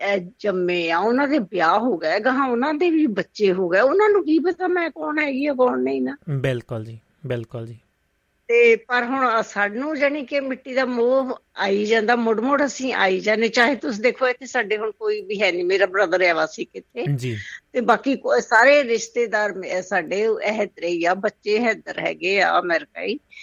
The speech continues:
Speaker 2: ਜੀ।
Speaker 1: ਬਾਕੀ ਰਿਸ਼ਤੇਦਾਰ ਵੀ ਬਾਹਰ ਹੀ ਆ, ਇੱਥੇ ਕੋਈ ਹੈ ਨਹੀਂ। ਪਰ ਫਿਰ ਵੀ ਪਤਾ ਨਹੀਂ ਕਿਉਂ ਆਉਣ ਨੂੰ ਦਿਲ ਕਰਦਾ। ਹੁਣ ਜਦੋਂ ਮੈਂ ਦਿਨ ਥੋੜ੍ਹੇ ਹੀ ਰਹਿੰਦੇ ਮੇਰੇ ਇੱਧਰ ਵਾਪਸ ਆਉਣ ਨੂੰ,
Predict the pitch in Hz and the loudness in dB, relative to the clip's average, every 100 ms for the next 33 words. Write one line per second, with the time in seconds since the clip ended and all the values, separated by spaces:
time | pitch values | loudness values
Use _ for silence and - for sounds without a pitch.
0 | 143 139 131 196 247 220 202 - 233 208 | -8 -2 0 0 0 2 2 0 0 4
1 | 214 202 220 202 165 175 226 214 240 233 | 2 2 -4 0 2 2 2 2 0 -2
2 | 269 269 277 240 220 208 254 262 302 277 | -6 -2 -2 0 0 0 -2 0 -2 0
3 | 262 226 240 302 - 262 240 262 - 285 | 0 0 0 -4 -4 -4 -2 -4 -4 -4
4 | 302 _ - _ 233 254 262 233 262 - | -4 _ -20 _ 0 2 2 4 4 4
5 | 247 175 165 220 226 202 226 247 233 214 | 2 2 2 0 -2 -4 -2 0 2 0
6 | 208 175 175 - 254 233 285 262 220 233 | 0 0 0 0 2 4 6 4 4 4
7 | 233 196 202 226 - 185 170 160 - 202 | 2 2 2 0 -2 -2 0 0 -2 -2
8 | 180 175 | 0 -2